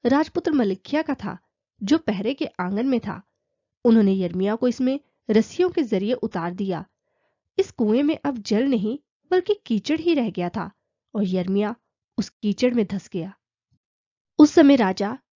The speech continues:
बिन्यामीन के फाटक के पास बैठा हुआ था, मगर महलों में नियुक्त अबेद मेलेक नाम का एक कूश देशवासी, जो एक जासूस था,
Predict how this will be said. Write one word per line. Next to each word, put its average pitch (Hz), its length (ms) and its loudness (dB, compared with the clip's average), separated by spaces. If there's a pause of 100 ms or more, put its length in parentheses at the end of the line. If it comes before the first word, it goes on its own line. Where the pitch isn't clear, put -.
(160)
बिन्यामीन 214 540 2
के 294 120 0
फाटक 233 340 -4
के 285 100 -2
पास 214 340 -6
बैठा 208 240 -4
हुआ 190 260 -4
था, 202 240 -10 (720)
मगर 294 320 6
महलों 226 440 2
में 320 140 2
नियुक्त 269 320 0 (520)
अबेद 247 280 -2
मेलेक 214 320 0
नाम 190 220 -2
का 202 120 -8
एक 196 160 -6
कूश 220 280 -4
देशवासी, 247 600 -4 (320)
जो 330 120 2
एक 381 160 -4
जासूस 208 420 -4
था, 285 220 -8